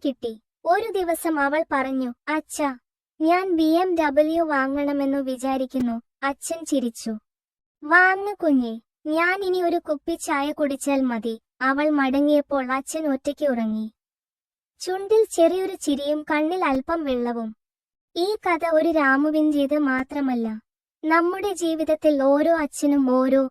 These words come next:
അദൃശ്യ ത്യാഗങ്ങളുടെയും പ്രതീകങ്ങളാണ്. പെരുവാഴം കുലയുള്ള ഓരോ സ്വപ്നത്തിനും പിന്നിലുണ്ട് അവരുടെ വിയർപ്പ്.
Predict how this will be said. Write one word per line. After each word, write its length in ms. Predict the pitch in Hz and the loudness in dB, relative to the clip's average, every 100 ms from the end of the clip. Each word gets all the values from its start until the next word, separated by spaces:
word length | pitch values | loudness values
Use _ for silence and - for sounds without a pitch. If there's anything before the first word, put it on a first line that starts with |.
| - | -2
അദൃശ്യ 500 | 277 277 320 - 349 | -2 -2 -4 -6 -6
ത്യാഗങ്ങളുടെയും 960 | 330 269 262 269 269 262 254 247 254 - - | -2 -2 0 -2 0 0 0 -2 -4 -8 -2
പ്രതീകങ്ങളാണ്. 1000 | 294 277 302 294 269 262 226 208 202 208 _ _ _ - | -2 0 0 2 2 2 0 -4 -6 -10 _ _ _ 0
പെരുവാഴം 640 | 349 349 392 392 370 370 370 | 4 4 4 4 4 2 0
കുലയുള്ള 520 | 339 311 311 302 285 | -4 0 2 4 2
ഓരോ 420 | 262 285 311 349 | 2 2 4 0
സ്വപ്നത്തിനും 720 | 359 311 269 285 - 294 294 | -2 -2 -2 -4 -4 0 0
പിന്നിലുണ്ട് 560 | 285 277 285 302 262 240 | 2 2 2 4 2 0
അവരുടെ 480 | 233 254 277 285 285 | 0 -2 0 0 0
വിയർപ്പ്. 520 | 262 240 233 - 220 | -2 -4 -4 -8 -14